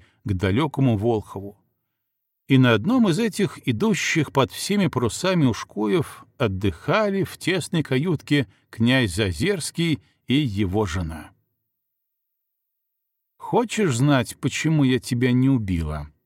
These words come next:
Как-то неожиданно поинтересовалась Елена, откинув одеяло и целуя мужа в живот.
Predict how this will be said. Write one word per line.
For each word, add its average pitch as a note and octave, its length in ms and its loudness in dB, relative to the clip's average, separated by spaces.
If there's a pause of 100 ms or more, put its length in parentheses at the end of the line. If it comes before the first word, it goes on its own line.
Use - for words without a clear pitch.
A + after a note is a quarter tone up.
(340)
Как-то G#2 520 -2
неожиданно A2 880 0 (220)
поинтересовалась A#2 880 0
Елена, C3+ 560 2 (260)
откинув D#3+ 580 0
одеяло C#3 680 0 (220)
и C#3+ 120 -2
целуя D#3 480 0
мужа C3 320 2
в G2+ 80 -2
живот. F2 420 -10